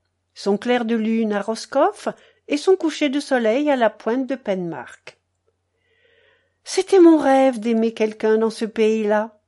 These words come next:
Il lui serra le bras, et comme elle parlait de le quitter, « Je vous reverrai, n'est-ce pas ? J'ai tant de choses à vous avouer. »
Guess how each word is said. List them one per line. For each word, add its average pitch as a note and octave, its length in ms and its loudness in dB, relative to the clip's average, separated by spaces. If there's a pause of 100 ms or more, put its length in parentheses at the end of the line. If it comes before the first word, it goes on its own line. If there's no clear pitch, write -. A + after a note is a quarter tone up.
(1300)
Il G#3+ 160 0
lui G#3 120 -2
serra A#3 340 -6
le D#3 120 -6
bras, D3+ 340 -14 (560)
et G3+ 80 -4
comme D#4+ 240 4
elle F4 160 4
parlait C#4 380 0
de G3 120 -4
le F3 120 -6
quitter, « D4 500 -6 (880)
Je - 180 -4
vous D#3 180 -8
reverrai, F3+ 460 -4
n'est-ce D#3+ 220 -12
pas ? G#3+ 300 -4 (360)
J'ai C#4+ 240 -2
tant F#4+ 240 2
de D4+ 140 0
choses B3+ 420 -2
à G#3 60 2
vous F3+ 320 -6
avouer. » E3+ 500 -4